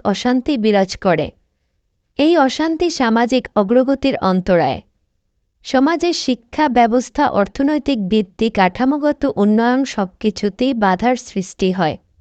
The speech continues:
যার ফলে অপরাধ প্রবণতা, মাদকাসক্তি, হানাহানি,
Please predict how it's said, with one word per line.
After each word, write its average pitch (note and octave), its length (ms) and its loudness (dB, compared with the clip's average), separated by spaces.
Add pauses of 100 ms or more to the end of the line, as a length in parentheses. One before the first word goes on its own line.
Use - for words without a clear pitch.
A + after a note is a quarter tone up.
(760)
যার C4 300 2
ফলে D#4+ 340 0 (140)
অপরাধ C#4 520 0
প্রবণতা, B3+ 600 2
মাদকাসক্তি, A3 960 0
হানাহানি, G#3 680 0